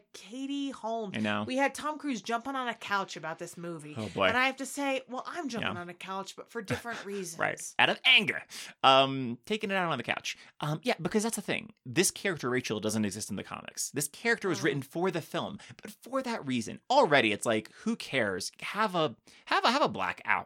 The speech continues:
Speaker 2: Alfred. Have a, have a black Batman. Who cares?
Speaker 1: Who cares?
Speaker 2: But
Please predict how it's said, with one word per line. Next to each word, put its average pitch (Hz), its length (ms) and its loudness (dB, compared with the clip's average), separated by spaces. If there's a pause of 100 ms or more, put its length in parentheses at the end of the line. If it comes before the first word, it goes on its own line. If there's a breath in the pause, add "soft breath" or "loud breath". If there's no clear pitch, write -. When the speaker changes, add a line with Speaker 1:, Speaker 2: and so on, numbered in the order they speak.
Speaker 2:
Alfred. 95 440 2
Have 226 240 0
a, 139 260 6 (240 soft breath)
have 220 100 -2
a 285 60 -4
black 294 180 2
Batman. 190 360 6
Who 254 360 0
cares? 254 800 4
Speaker 1:
Who 453 40 -4 (240)
cares? - 140 -12
Speaker 2:
But 220 440 2